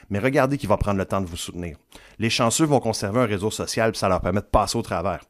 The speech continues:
Les malchanceux, eux, vont assister impuissants à la création d'un vide autour d'eux,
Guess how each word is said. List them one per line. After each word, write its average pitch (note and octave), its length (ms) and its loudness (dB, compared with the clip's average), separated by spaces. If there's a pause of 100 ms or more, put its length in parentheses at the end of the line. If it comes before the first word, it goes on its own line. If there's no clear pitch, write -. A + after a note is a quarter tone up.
(300)
Les F2+ 120 -4
malchanceux, F#2+ 600 -2
eux, A#2+ 120 6
vont G2+ 160 2
assister G#2+ 360 -2
impuissants G#2 420 -2
à G2+ 40 0
la F#2+ 100 0
création G2+ 460 -2
d'un F#2 200 0
vide A2 260 -2
autour F2 340 -4
d'eux, D#2 180 -8